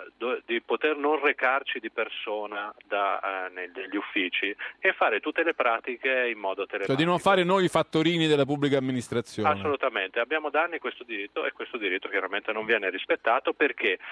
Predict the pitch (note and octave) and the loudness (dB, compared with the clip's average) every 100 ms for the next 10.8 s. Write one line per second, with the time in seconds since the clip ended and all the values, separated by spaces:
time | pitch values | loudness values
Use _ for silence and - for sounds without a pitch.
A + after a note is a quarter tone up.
0 | - - F#3 - E3+ C3 F3 F#3 G3+ G#3 | -8 -4 -2 0 0 0 -2 -2 -2 -2
1 | F3+ A#2 B2 B2+ - A#2 G2 G2 G#2+ A2+ | -2 -2 -4 -4 0 0 0 -2 -2 -2
2 | D3 E3 F3 F#3+ G3 G3+ G#3+ A#3+ A#3 F#3+ | -4 -4 -4 -6 -6 -4 -2 -2 0 -2
3 | F#3 F#3 F#3+ D#3 A#2+ G3 F#2 F2 E2+ - | -2 -2 -2 0 2 2 2 -4 -8 -12
4 | - G#2+ G#2 A#2+ G2 - - A#3 A#3+ G3 | -8 -4 -4 -4 -2 2 4 4 4 4
5 | F#3+ F3+ - G3+ F#3+ A#3 A#3 - G#3 F#3 | 4 4 4 2 2 2 0 2 2 2
6 | G3 _ A3+ A#3 A3 F3 E3 E3 G#3+ F#3+ | 0 _ 4 6 6 6 4 4 2 2
7 | E3+ D#3 F3 F#3+ F3 D#3+ D#3+ D3+ D#3+ C#3+ | -2 0 2 4 2 2 2 4 2 2
8 | C3+ - C#3+ G#2+ A2 - D#3 C#3 B2+ B2+ | 0 0 0 2 0 0 0 0 0 -2
9 | B2 A#2+ - - D3+ B2 A2 A#2+ B2 C3 | -2 -4 -4 0 2 2 2 0 0 -2
10 | A#2+ B2+ D3+ B2 A2 G#2+ C#3 A#2+ | -2 0 0 0 -4 -2 0 0